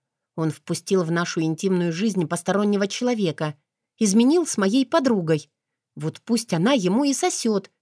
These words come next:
и в попу дает. Я не могу позволить. Это слишком интимно для меня. Не только он считает оральные ласки чем-то особенным. Про второй вариант вообще молчу. Это редкий десерт в нашем меню сексуальной жизни.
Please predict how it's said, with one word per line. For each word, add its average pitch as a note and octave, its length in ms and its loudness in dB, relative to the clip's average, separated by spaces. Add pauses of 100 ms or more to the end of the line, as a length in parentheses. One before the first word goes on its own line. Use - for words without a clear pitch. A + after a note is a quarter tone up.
(220)
и - 80 -6
в D3+ 100 -10
попу D#3+ 320 0
дает. D#3+ 460 0 (680)
Я F3+ 160 0
не F#3 140 2
могу G3 240 0
позволить. F#3+ 680 -2 (260)
Это F3+ 160 0
слишком F3+ 480 -2
интимно B3 440 2
для A3 180 4
меня. F#3 400 2 (480)
Не D#4 140 2
только E4 360 2
он E3+ 180 2
считает G3+ 460 0
оральные F#3+ 460 2
ласки A#3+ 320 -2
чем-то G#3+ 400 -2
особенным. D#3+ 680 0 (500)
Про E3+ 120 -2
второй E3 340 0
вариант F#3 400 2
вообще G3 400 2
молчу. D#3+ 600 -2 (500)
Это C4+ 240 0
редкий D#4 380 0
десерт E3+ 440 -2
в D#3 80 -6
нашем F#3+ 320 0
меню G#3+ 300 0
сексуальной G3+ 680 0
жизни. D#3+ 460 -2